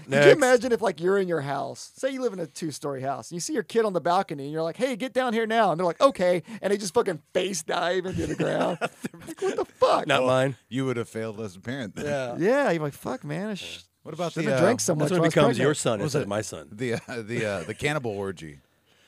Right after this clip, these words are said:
Speaker 2: Oh, I love that. The, the scenes in this movie are really extreme, especially for the time and, and the budget. And they, it's, it's a major release film.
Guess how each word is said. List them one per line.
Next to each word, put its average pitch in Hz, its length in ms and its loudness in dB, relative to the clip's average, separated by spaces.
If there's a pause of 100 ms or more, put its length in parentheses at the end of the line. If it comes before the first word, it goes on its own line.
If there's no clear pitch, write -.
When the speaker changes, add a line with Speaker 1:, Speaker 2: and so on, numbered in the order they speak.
(140)
Speaker 2:
Oh, 147 220 0
I 120 100 0
love 190 180 -2
that. 101 160 -8
The, 151 80 -4
the 131 200 -2
scenes 294 300 -4
in 135 60 -6
this 107 140 -8
movie 101 240 -8
are 98 200 -6
really 123 300 -10
extreme, 92 380 -12
especially - 340 -12
for - 100 -16
the 87 60 -16
time 101 380 -12
and, 87 340 -16
and 90 180 -18
the 87 60 -14
budget. 104 400 -14
And 104 180 -12
they, 104 100 -8
it's, 110 140 -10
it's 165 140 -12
a 277 100 -4
major 120 380 -6
release 117 320 -8
film. 87 460 -12